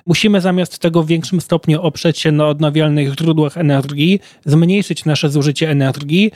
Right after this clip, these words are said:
a w międzyczasie zastanowić się, jak wykorzystać te elektrownie węglowe, które jeszcze mamy,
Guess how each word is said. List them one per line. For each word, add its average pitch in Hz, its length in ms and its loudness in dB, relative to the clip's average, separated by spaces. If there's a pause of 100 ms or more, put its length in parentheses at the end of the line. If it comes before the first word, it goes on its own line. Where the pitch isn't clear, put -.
(280)
a 180 160 2
w 180 60 -8
międzyczasie 180 600 0
zastanowić 170 580 0
się, 165 240 2 (240)
jak 170 240 2
wykorzystać 160 760 -2 (240)
te 175 140 2
elektrownie 156 600 0
węglowe, 151 440 0
które 160 420 0
jeszcze 160 280 0
mamy, 156 420 2